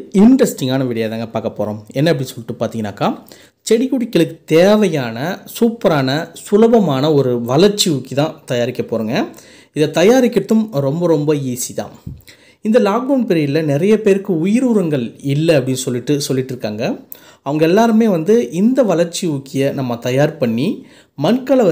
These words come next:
ரெடி பண்ணி வச்சிருக்கோம் பார்த்தீங்களா, அதுல தண்ணீர் கலந்து நம்ம ஊத்திட்டு வந்தாலே போதும். நுண்ணுயிர்களுடைய பெருக்கம் வந்து ரொம்பவே அதிகமாகும். அந்த உயிர் உரங்கள் செய்யற வேலையை மேக்ஸிமம் முடிஞ்ச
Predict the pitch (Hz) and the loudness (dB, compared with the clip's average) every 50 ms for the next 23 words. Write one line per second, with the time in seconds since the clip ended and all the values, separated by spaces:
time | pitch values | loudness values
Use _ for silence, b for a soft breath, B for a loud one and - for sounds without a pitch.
0 | 143 147 147 185 185 - 165 143 127 120 - - 117 - 117 110 110 107 107 107 | 2 0 -2 -2 -2 -4 -4 -4 -4 -6 -8 -10 -8 -8 -6 -6 -6 -6 -8 -8
1 | 101 104 113 113 107 101 110 - - 113 135 156 180 233 202 170 165 - - - | -8 -6 -6 -6 -6 -8 -10 -8 -4 -2 0 2 2 4 4 4 2 2 -2 -4
2 | - 143 139 156 185 208 226 208 202 - 151 135 127 120 113 139 170 226 - - | -4 -2 0 4 4 4 4 4 2 0 0 2 0 0 -2 -2 -2 -2 -4 -6
3 | B B B B B B B - 131 131 127 127 156 202 196 196 180 170 147 131 | B B B B B B B -8 -4 -2 0 0 0 0 -2 -2 -4 -2 -2 -2
4 | 127 127 131 131 135 135 131 - - 120 117 117 139 196 311 403 - B B B | -2 -2 -2 0 0 -2 -4 -4 -4 -4 -2 0 2 2 2 0 -2 B B B
5 | B B _ - 156 190 240 277 302 311 294 262 202 185 160 143 131 127 - - | B B _ -2 0 2 4 4 4 4 2 2 0 0 0 0 0 -2 -2 2
6 | - 185 214 262 - - 247 190 151 139 147 151 190 220 202 156 139 147 151 165 | 4 6 6 4 4 2 0 0 0 0 0 2 2 4 4 4 2 2 2 2
7 | 165 165 156 135 123 123 127 135 127 131 131 117 110 - 101 98 98 - _ b | 4 4 2 0 0 -4 -4 -6 -4 -4 -6 -6 -8 -8 -10 -12 -14 -18 _ b
8 | b b b b - 127 127 131 139 165 202 233 247 254 240 233 208 180 160 143 | b b b b -10 -10 -8 -6 -4 -2 0 0 0 0 0 0 -2 0 -2 -4
9 | 127 - - 139 127 127 127 117 117 131 143 165 180 185 160 143 160 226 294 311 | -4 -4 -4 -2 -2 0 -2 -2 -2 -2 0 2 2 2 2 2 0 0 -2 -4
10 | - - _ _ _ - - 131 135 135 147 156 175 185 185 - - - 226 180 | -12 -16 _ _ _ -14 -8 -6 -4 -2 -2 0 -2 -2 -2 -4 -4 -2 -2 0
11 | 175 208 233 - - - - 156 165 196 208 262 247 | 0 0 -2 -2 -6 -8 -4 0 2 2 2 2 2